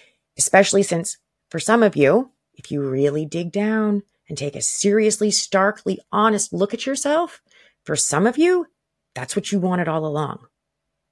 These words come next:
You wanted the binge, right? Here's how I would do it. Okay. Say I'm used to twenty-five hundred calories a day. Okay, cool. Seventeen thousand five hundred calories a week.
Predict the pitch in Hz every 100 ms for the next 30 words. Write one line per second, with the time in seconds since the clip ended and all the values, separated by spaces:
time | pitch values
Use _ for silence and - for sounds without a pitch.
0 | _ _ _ _ 123 113 127 147 135 123
1 | - - - 131 170 208 - _ _ _
2 | _ 330 294 190 127 - - - _ _
3 | - 202 - - _ _ _ _ _ _
4 | _ - - 123 143 160 - - 170 175
5 | 185 190 185 190 165 175 185 196 165 127
6 | - - _ - 156 160 175 175 131 82
7 | - _ - 156 196 190 190 185 165 170
8 | 170 - 143 156 156 151 147 156 160 165
9 | 143 101 -